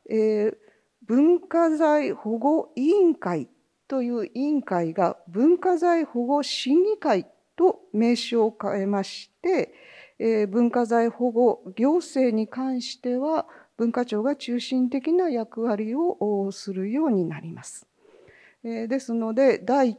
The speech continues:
回の人間国宝の認定というのは、まだ文化庁ができる前に、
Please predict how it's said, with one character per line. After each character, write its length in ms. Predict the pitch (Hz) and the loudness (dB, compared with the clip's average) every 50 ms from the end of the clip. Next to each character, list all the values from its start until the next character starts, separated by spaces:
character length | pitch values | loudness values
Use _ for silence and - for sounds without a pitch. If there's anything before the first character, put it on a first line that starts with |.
| - _ | -6 _
回 300 | - 247 247 220 220 226 | 0 0 2 2 2 0
の 200 | 233 269 302 277 | 2 2 2 2
人 240 | 233 226 233 226 226 | 2 2 2 2 2
間 220 | 226 226 220 214 | 0 0 -2 -2
国 140 | - 233 220 | -2 -2 -4
宝 400 | - - - 208 185 180 170 - - | -4 -4 -4 -2 0 0 0 -2 -2
の 200 | 202 233 226 202 | -2 0 0 2
認 200 | 202 214 208 196 | 2 2 0 0
定 220 | - - 202 202 | 0 0 0 0
と 140 | 202 - 214 | 0 -2 -2
い 40 | 214 | 0
う 20 | 190 | 0
の 100 | 180 175 | 0 -2
は、 60 | 170 | -2
ま 160 | 175 220 226 | -2 -2 -2
だ 100 | 196 196 | -2 -2
文 160 | 185 202 233 247 | -2 -4 -2 -2
化 140 | 311 330 | -2 -2
庁 140 | - 277 254 | -2 -2 -2
が 100 | 208 208 | -2 -2
で 140 | 185 196 208 | -2 -4 -6
き 140 | - - 403 | -6 -6 -6
る 160 | - 480 440 381 | -4 0 0 2
前 300 | 330 302 262 233 214 190 | 2 4 4 2 2 2
に、 240 | 170 165 - - | 0 0 -2 -4